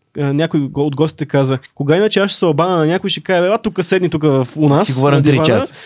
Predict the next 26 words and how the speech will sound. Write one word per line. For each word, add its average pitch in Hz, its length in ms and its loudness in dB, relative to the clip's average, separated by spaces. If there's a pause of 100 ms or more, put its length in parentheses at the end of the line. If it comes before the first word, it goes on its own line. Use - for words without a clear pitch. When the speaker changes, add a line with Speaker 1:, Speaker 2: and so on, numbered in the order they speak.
Speaker 1:
си 240 140 -4
говорим 233 280 4
три 180 200 -2
часа." 139 260 0 (200)
Speaker 2:
<laughs> 147 120 2
Speaker 1:
Няма 185 240 2
да 220 160 0
дойде, 175 200 0
човека 175 320 -4
си - 80 -2
има 170 160 2
работа. 170 340 2
Бе, 147 100 0
кажи, 185 280 -2 (300)
"Абе, 160 120 0
има 254 100 2
една 233 140 2
камера 220 380 2
тук 175 180 -6 (120)
и 233 120 -2
подкаст, 190 400 -2
един 196 160 -2
микрофон, 175 360 0
ще 185 100 -8
сложим 175 300 0
отпред 151 360 -2